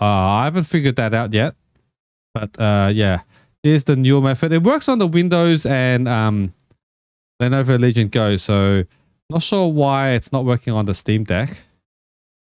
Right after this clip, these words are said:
It's mainly because I think it's missing a dependency, a Windows dependency that's required to get it running.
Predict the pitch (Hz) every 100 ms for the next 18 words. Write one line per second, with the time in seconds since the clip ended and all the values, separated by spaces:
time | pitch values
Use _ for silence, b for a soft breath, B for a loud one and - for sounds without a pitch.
0 | - 117 - 143 196 233 214 190 160 131
1 | 127 135 131 127 117 131 139 - 135 113
2 | 110 - 120 131 127 151 202 190 160 _
3 | _ 113 110 127 131 120 - - 127 127
4 | 123 - 123 120 110 - - B B _
5 | _ - 117 - 131 127 - 120 110 101
6 | 107 131 202